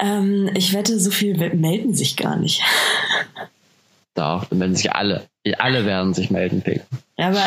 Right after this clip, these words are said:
Speaker 1: also es
Speaker 2: Ja,
Speaker 1: wär
Speaker 2: das
Speaker 1: auch
Speaker 2: ist
Speaker 1: gut, wenn derjenige zumindest bereit ist, nach München zu ziehen.
Speaker 2: Mhm.
Speaker 1: Also wenn er nicht schon in
Speaker 2: Richtig.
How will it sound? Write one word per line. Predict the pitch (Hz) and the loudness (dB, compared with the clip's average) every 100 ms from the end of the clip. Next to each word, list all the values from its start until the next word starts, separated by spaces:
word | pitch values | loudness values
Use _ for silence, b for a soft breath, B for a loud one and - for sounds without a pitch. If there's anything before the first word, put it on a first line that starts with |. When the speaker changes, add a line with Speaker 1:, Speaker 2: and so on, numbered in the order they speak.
| - | 0
Speaker 1:
also | 190 202 | 0 2
es | 180 | 2
Speaker 2:
Ja, | 196 | 2
Speaker 1:
wär | 214 226 | 0 -2
Speaker 2:
das | |
Speaker 1:
auch | - | 0
Speaker 2:
ist | |
Speaker 1:
gut, | 226 247 - 427 370 _ - - _ _ _ - | 0 0 0 -2 -8 _ -20 -20 _ _ _ -6
wenn | 180 196 202 185 190 _ 196 | -2 0 2 0 -2 _ -2
derjenige | 185 196 208 202 196 | 0 2 0 0 0
zumindest | 208 202 202 190 | 0 0 0 0
bereit | 175 170 190 | -2 0 0
ist, | 190 - 180 | 0 0 0
nach | 170 | 2
München | 180 180 185 151 | 2 2 2 0
zu | 139 - | 0 0
ziehen. | - - 131 135 135 - - - _ _ _ _ _ | -2 0 2 2 0 -8 -20 -20 _ _ _ _ _
Speaker 2:
Mhm. | 120 123 120 127 | 0 2 2 2
Speaker 1:
Also | 165 175 170 | 0 0 0
wenn | 160 175 | 0 0
er | 175 | 0
nicht | 180 | 0
schon | 190 | 2
in | 175 | 2
Speaker 2:
Richtig. | 175 | 2